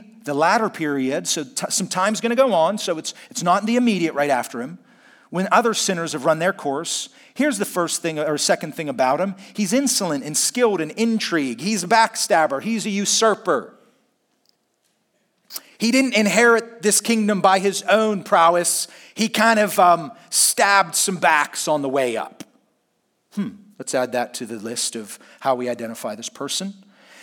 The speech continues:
His power will be mighty, but it's not his power. He's, he's not an Alexander the Great type. He's ex-, he's gonna destroy to an extraordinary degree and prosper and perform. He'll even destroy mighty men and holy people because he's, verse twenty-five,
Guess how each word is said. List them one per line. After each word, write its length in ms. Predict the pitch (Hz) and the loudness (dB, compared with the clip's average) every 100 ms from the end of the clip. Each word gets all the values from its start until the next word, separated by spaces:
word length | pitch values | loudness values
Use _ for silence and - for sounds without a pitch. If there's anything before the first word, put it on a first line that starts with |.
| - | -4
His 140 | 208 214 | -2 0
power 420 | 196 240 294 302 | 2 4 4 2
will 200 | 294 285 | -2 -2
be 120 | 269 | 0
mighty, 400 | 254 262 226 185 | 2 2 0 -2
but 160 | 208 226 | -4 -4
it's 160 | - | 0
not 220 | 254 285 | 2 2
his 120 | 285 - | 0 -2
power. 380 | 269 269 226 | 0 0 0
He's, 260 | 151 233 - | -4 -4 -4
he's 220 | 214 208 | -6 -2
not 240 | 240 247 240 | -2 0 0
an 80 | |
Alexander 480 | 196 180 143 160 151 | 0 -2 -4 -8 -8
the 80 | 135 | -6
Great 260 | 135 123 - | -4 -6 -4
type. 260 | 123 92 _ _ - - - - | -6 -8 _ _ -20 -20 -20 -2
He's 200 | 240 208 | 2 2
ex-, 260 | 226 - - | -2 -6 -4
he's 320 | - 226 175 | -2 -2 0
gonna 180 | 240 226 | 0 0
destroy 460 | 214 - 240 254 | -2 -2 2 2
to 120 | 247 | 2
an 80 | 233 | -4
extraordinary 640 | 208 - 214 214 220 214 | -4 -4 -2 0 0 -2
degree 400 | 196 - 214 214 | -4 -2 -2 0
and 120 | 196 - | -2 0
prosper 440 | 196 196 - 208 | 0 0 0 -4
and 80 | 196 | -4
perform. 500 | 185 - 214 220 202 - - | -6 -2 0 0 -2 -8 -8
He'll 140 | 180 175 | -4 -2
even 320 | 226 214 214 | 0 0 0
destroy 420 | 185 - 196 202 | 0 0 0 2
mighty 320 | 180 196 208 | 2 0 0
men 240 | 190 196 196 | 2 0 0
and 100 | 147 | -2
holy 340 | 196 196 190 | 0 0 -2
people 640 | 196 214 208 214 208 202 - - - | -4 -4 0 2 2 0 -8 -20 -14
because 340 | - - 247 - | -6 -2 0 0
he's, 540 | 247 254 226 - - - _ _ | 2 2 2 -2 -4 -14 _ _
verse 220 | - 220 214 | -2 0 0
twenty-five, 560 | 226 226 226 214 214 | -2 -2 2 0 0